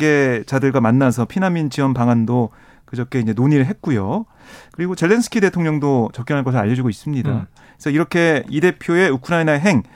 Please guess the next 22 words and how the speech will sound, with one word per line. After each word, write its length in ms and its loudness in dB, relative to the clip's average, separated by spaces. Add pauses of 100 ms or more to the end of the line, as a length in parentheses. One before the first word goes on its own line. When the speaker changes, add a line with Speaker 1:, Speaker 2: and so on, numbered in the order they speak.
(220)
Speaker 1:
여기에 220 0
대해서 480 2 (200)
일정, 640 0
뭐 100 -2
동정 640 2
이런 160 -4
기사가 320 -2
나오고 380 2
있는데, 760 -2 (600)
근데 340 4 (160)
오늘 800 4 (120)
정진석 800 2 (320)
국민의힘 480 2
의원, 320 -2 (100)
Speaker 2:
네. 220 -2
Speaker 1:
국회 320 -2
부의장이 720 0
Speaker 2:
네. 260 -6 (320)
Speaker 1:
페이스북에 360 -2
글을 240 0
올렸는데, 500 0 (180)
Speaker 2:
음. 180 -6